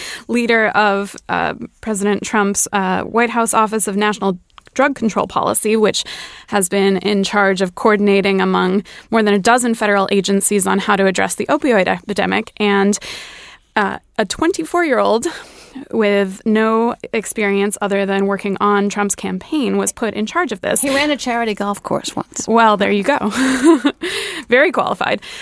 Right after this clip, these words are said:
Speaker 1: So the Washington Post did a great job of digging into his resume because putting a, a twenty-four-year-old in charge of this massive,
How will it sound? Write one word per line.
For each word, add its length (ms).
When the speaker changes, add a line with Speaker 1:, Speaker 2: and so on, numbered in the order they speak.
Speaker 1:
So 600
the 120
Washington 400
Post 260
did 120
a 40
great 240
job 280
of 320
digging 420
into 1000
his 560
resume 720
because 640
putting 360
a, 280
a 280
twenty-four-year-old 760
in 100
charge 360
of 160
this 340
massive, 840